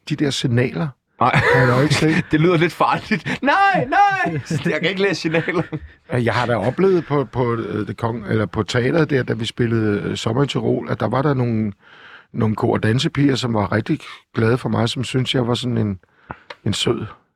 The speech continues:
Speaker 1: maskotdreng der på tretten år, som lige var begyndt at få lidt hår på karamellen og sådan noget. Det, så sad jeg på skødet af dem og fik lov at sådan, de havde sådan nogle tyroler-kostymer på, så man kunne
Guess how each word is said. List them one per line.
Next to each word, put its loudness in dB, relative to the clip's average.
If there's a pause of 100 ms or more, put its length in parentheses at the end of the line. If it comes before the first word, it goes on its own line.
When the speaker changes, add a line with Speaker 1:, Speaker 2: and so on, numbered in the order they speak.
(140)
Speaker 1:
maskotdreng -2
der 0
på -6
tretten -2
år, -2 (840)
som -2
lige 4
var 2
begyndt -2
at -2
få 0
lidt 2
hår 0
på -8
karamellen 0
og -2
sådan -4
noget. 0
Det, -4 (280)
så -2
sad 2
jeg 2
på -6
skødet 0
af 2
dem 0
og 0
fik -2
lov 2
at -2
sådan, -2
de 2
havde 2
sådan -2
nogle 0
tyroler-kostymer -2
på, -4
så -2
man 2
kunne -2